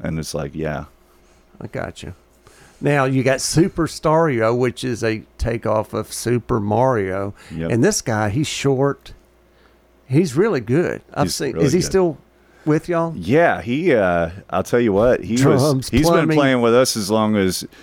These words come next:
Speaker 1: as there was a Bunganut Pig Murfreesboro. That was his first show with us.
Speaker 2: Was the Bunganut?
Speaker 1: Our second one in town, yeah.
Speaker 2: It says he plays drums, he does plumbing, and some monkey business. I have no idea what that is.
Speaker 1: Well, you know, s-, uh, Super Mario, uh,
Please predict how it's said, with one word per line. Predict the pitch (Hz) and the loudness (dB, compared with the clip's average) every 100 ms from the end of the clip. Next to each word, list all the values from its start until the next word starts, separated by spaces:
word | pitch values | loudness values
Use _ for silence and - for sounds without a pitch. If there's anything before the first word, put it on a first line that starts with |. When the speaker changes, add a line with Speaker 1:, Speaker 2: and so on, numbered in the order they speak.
| - - | -20 -2
Speaker 1:
as | 98 85 | -2 0
there | 95 | 0
was | 95 90 | 0 -2
a | |
Bunganut | 80 90 101 104 98 - | -4 -2 0 0 0 0
Pig | - 98 | 0 0
Murfreesboro. | 87 87 101 - 90 80 80 78 73 | 0 -2 0 0 -2 -2 -2 0 0
That | 90 | 0
was | 82 87 | 0 -4
his | 90 - | -6 -4
first | 95 82 | -4 -4
show | - 87 92 | -2 0 0
with | 85 | -2
us. | - | -2
Speaker 2:
Was | 143 113 | 0 0
the | 143 | -2
Bunganut? | 110 160 170 170 | 0 0 0 0
Speaker 1:
Our | 180 | 0
second | - 104 87 98 80 | 0 -2 -2 -4 -4
one | 85 | -4
in | 80 85 | -4 -6
town, | 85 85 80 | -6 -6 -6
yeah. | 85 80 - | -6 -8 -10
Speaker 2:
It | |
says | - 202 226 | -2 0 0
he | 165 | 0
plays | 147 147 117 | 0 -2 -4
drums, | 127 135 143 185 208 | -2 0 2 0 -4
he | 117 | -4
does | 113 117 - | 0 -2 -2
plumbing, | - 147 170 180 180 165 - | -2 0 2 2 2 -2 -6
and | 127 113 | -4 -2
some | 143 | 0
monkey | 127 139 170 147 | 2 2 -2 -8
business. | 107 107 95 95 90 - | -4 -2 -2 -4 -8 -6
I | 107 | -4
have | 120 113 | -2 -2
no | 120 113 | 0 0
idea | 107 117 | 0 -2
what | 110 - | -2 -2
that | 113 101 | -2 0
is. | 95 | 0
Speaker 1:
Well, | 123 123 | 0 0
you | 123 110 | 2 2
know, | 95 87 | 4 2
s-, | 87 - | -2 -6
uh, | 65 90 82 | -2 0 0
Super | - 107 - | 0 -2 0
Mario, | 90 85 87 82 80 76 76 76 | 0 0 0 0 0 0 0 -2
uh, | 76 73 | -4 -4